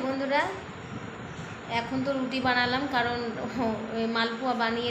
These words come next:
রুটি বানালাম, কারণ ছেলে রুটি দুধ খাবে। আর ওই বৌদিটা, বড় বৌদিটা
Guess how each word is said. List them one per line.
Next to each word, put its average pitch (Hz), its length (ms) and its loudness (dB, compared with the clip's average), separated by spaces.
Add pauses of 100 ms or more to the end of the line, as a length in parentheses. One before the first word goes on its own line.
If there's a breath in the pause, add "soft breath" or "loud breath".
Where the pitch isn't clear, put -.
রুটি 220 260 -2
বানালাম, 220 400 0
কারণ 220 160 0 (100)
ছেলে 214 300 0
রুটি 220 240 -6
দুধ 214 140 -6 (100)
খাবে। 214 240 -2 (640 loud breath)
আর 190 140 -2 (140)
ওই 208 100 -2 (100)
বৌদিটা, 202 400 0 (160)
বড় 214 140 0 (100)
বৌদিটা 214 320 -2